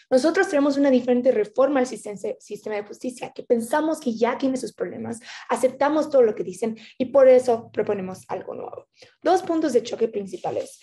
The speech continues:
Primero que nada, em, ¿qué sistema, em, qué lado llama un sistema más justo? Y segundo que nada, el derecho a la privacidad contra el derecho a la seguridad. Primero que nada, en el sistema más justo. Eso básicamente idea con el concepto de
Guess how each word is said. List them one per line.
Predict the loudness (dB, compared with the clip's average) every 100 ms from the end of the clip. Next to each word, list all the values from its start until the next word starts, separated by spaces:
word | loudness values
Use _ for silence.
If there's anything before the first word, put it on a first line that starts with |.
| -20 -6
Primero | 0 0 2
que | 0
nada, | 0 -2 -2 -8 _ _
em, | 2 2 -2
¿qué | -8 -10
sistema, | -8 -4 -2 0 -2 -6 -8 -6
em, | -4 -6 -12 -20 2
qué | 4 4 4
lado | 4 6
llama | 4 2
un | -4
sistema | -10 -10 -10
más | -10 -8
justo? | -6 -2 0 -2 -4 -6
Y | -2
segundo | 0 2 0
que | -2
nada, | -2 -4 -6 _
el | 0
derecho | 4 4 4
a | 0
la | -2
privacidad | -6 -12 -6 -6 -6 -8
contra | -10 -8 -8
el | -4
derecho | -4 -6 -10 -18 _ -4
a | -2
la | -2
seguridad. | -6 -10 -12 -14 -18 _ _ _
Primero | -2 2 2
que | 2
nada, | 0 0
en |
el | -2
sistema | -2 -8 -8 -8 -14 _
más | -14 -14
justo. | -18 -20 _ _
Eso | -2 0 0
básicamente | -2 0 0 0 -4 -4 -10 _
idea | -4 -2 -2
con | -4 -10
el | -4
concepto | -4 -2 -2 2 4
de | 4 2 0